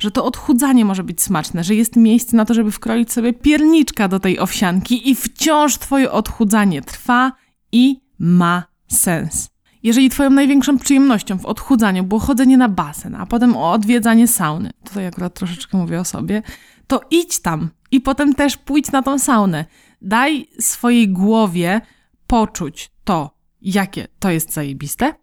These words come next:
jaką ci to sprawia przyjemność i przypomnieć te chwile z tego odchudzania, które było tam, nie wiem, na przykład w przeszłości i postrzegasz je, "Oj, ale to wtedy to ja się odchudzałam i było fajnie".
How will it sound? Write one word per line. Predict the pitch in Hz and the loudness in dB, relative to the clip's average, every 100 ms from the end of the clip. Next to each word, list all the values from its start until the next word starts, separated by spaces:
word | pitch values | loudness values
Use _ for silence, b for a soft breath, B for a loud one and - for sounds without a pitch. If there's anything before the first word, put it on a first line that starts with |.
| _ | _
jaką | - 180 - 170 | -4 -4 -2 -4
ci | - | -4
to | 160 | -10
sprawia | - 160 131 - | -8 -8 -10 -8
przyjemność | - - 175 156 165 294 320 - _ _ | -2 0 0 0 0 -2 -4 -14 _ _
i | 233 | -2
przypomnieć | - - 202 - 302 349 254 - | -2 -4 -4 -2 -2 0 0 0
te | - 277 | -2 -4
chwile | - - 269 160 175 | -4 -4 -2 0 -2
z | - | -2
tego | 254 208 | -2 -2
odchudzania, | - 214 - 240 214 262 240 | -2 -6 -2 0 2 4 2
które | 220 - | 0 -4
było | 208 196 | -4 -2
tam, | 196 202 | 0 2
nie | 190 | 0
wiem, | 156 | -2
na | 151 | -8
przykład | 180 185 | -8 -8
w | - | -6
przeszłości | - 254 311 320 - - | -4 -2 0 -2 -2 -8
i | 170 | -10
postrzegasz | 175 - 180 175 185 | -10 -8 -6 -6 -4
je, | 185 175 b b | -4 -6 b b
"Oj, | - 202 190 | -2 0 2
ale | 160 160 170 | 0 -2 -4
to | 160 | -8
wtedy | - 160 160 | -10 -8 -8
to | 165 | -6
ja | 165 | -8
się | - | -8
odchudzałam | 170 - - 170 170 170 | -10 -12 -8 -4 -2 -2
i | |
było | 156 160 | -4 -6
fajnie". | 156 143 - 185 | -8 -10 -6 -4